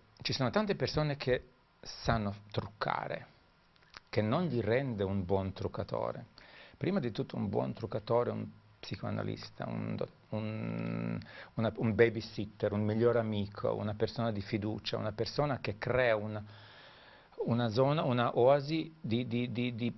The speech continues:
pace assoluta, di serenità, di benessere, un posto dove si incontra e trova la bellezza,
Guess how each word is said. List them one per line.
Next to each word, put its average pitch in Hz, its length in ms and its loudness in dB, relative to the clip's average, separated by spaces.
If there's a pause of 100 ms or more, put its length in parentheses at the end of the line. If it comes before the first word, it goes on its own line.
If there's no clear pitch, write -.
(140)
pace 120 380 2
assoluta, 123 520 2
di 117 120 0
serenità, 117 760 0
di 113 120 -4
benessere, 120 800 0 (800)
un 110 400 0
posto 160 320 4
dove 127 220 4
si 127 300 -2 (400)
incontra 120 1000 2
e 107 100 -2
trova 120 340 4
la 104 120 2
bellezza, 104 640 -2